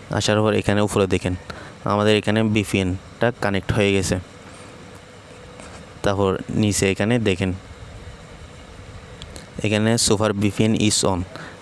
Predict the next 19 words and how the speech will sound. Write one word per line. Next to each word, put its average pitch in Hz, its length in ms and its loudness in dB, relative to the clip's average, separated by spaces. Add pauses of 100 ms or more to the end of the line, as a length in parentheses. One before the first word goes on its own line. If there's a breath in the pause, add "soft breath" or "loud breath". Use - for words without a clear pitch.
তার 104 180 2
মানে 101 180 4
আমাদের 104 300 4
ভিপিএন 101 320 2
কানেক্ট 95 280 0
করা 113 160 4 (200)
হয়ে 107 200 4
গেছে। 95 200 0 (640 loud breath)
এখন 107 220 0
আমি 104 180 4
আপনাদেরকে 98 420 2 (380)
লাইভ 95 140 2 (120)
দেখাচ্ছি 95 320 0 (1400 loud breath)
ভিপিএন 101 360 2
কানেক্ট 101 260 0
করে 104 180 4
আমরা 98 220 4
Facebook 98 340 2
ব্যবহার 95 200 2